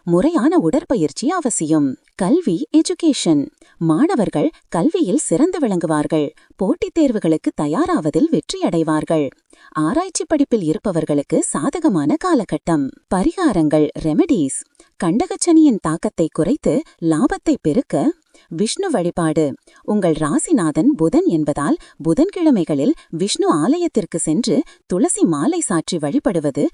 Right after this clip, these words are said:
உங்களின் புத்திசாலித்தனத்தையும் மன வலிமையையும் அதிகரிக்கும். லாபகுரு பலன். வியாழக்கிழமைகளில் ஏழைகளுக்கு உணவளிப்பது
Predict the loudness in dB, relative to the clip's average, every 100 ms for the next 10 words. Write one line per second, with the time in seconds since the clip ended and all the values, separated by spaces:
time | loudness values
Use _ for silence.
0 | -8 -2 2 2 0 0 -2 -2 -2 0
1 | 0 -2 -2 -2 -4 -2 -4 -6 -4 -2
2 | 2 2 0 0 2 2 0 0 0 0
3 | 0 0 -2 0 0 0 -6 _ -8 -4
4 | 0 0 0 -2 0 0 0 0 0 -2
5 | _ -4 -2 0 -2 -2 -2 0 0 0
6 | 0 -2 -4 -2 0 0 0 0 0 0
7 | -2 0 0 0 -2 -2 0